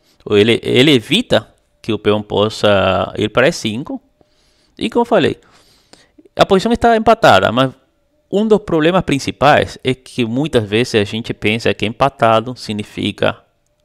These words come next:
que a partida acabou. Não. Quando a posição está igualada, ou seja, neste caso a posição está igualada, significa que, eh, tem muitas possibilidades de empatar, mas a partida não está empatada,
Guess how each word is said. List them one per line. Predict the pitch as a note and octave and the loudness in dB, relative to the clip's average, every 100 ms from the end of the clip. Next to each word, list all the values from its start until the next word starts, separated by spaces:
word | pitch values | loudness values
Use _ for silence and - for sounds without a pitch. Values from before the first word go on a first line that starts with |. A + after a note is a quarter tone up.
| _ _ | _ _
que | G#2+ | 0
a | |
partida | G#2 F#2+ F#2+ G2+ G#2+ | 0 0 -2 -2 -2
acabou. | - G#2+ A2 F#2 F2+ F#2 _ _ _ _ _ _ | -4 -6 -6 -6 -10 -12 _ _ _ _ _ _
Não. | A2+ G#2 F#2+ _ _ _ | 0 0 0 _ _ _
Quando | G2 G2 | -12 -10
a | |
posição | G2+ G2 - B2+ | -8 -10 -8 -8
está | A2 - A2+ - | -8 2 2 2
igualada, | A2 A2 A#2 C#3 A2 C#3 - _ _ _ _ _ _ _ _ _ _ _ _ _ _ _ _ _ _ _ _ | -4 0 4 6 4 0 -4 _ _ _ _ _ _ _ _ _ _ _ _ _ _ _ _ _ _ _ _
ou | - | -10
seja, | G2+ G2 G2 | -6 -4 -4
neste | G2 - | -4 -2
caso | - C3 - | 0 0 0
a | |
posição | - - | -8 -12
está | - | -6
igualada, | C3+ C#3+ A#2 A#2+ C#3+ - _ _ _ _ | 0 4 4 4 0 -8 _ _ _ _
significa | - A#2 A2 - B2 C#3+ | -12 -8 -8 -4 -4 -2
que, | - A#2+ - | 0 -2 -2
eh, | - - - - _ _ _ _ _ _ - | -6 -8 -10 -18 _ _ _ _ _ _ 2
tem | D3 | 2
muitas | C3 D3 C#3 | 2 0 -2
possibilidades | A#2+ A#2+ A2 A2 | -4 0 2 2
de | A2 | 2
empatar, | B2+ B2 - A2 | 2 0 0 -2
mas | G2 G2 | -4 -6
a | G2+ | -4
partida | G2 - G2+ G#2 | -4 -4 -2 -2
não | G#2+ G#2 G2+ A2 | -4 -6 -4 -4
está | - | -4
empatada, | A2 - G2 G#2 F2+ F#2+ | -2 -2 -2 -4 -4 -6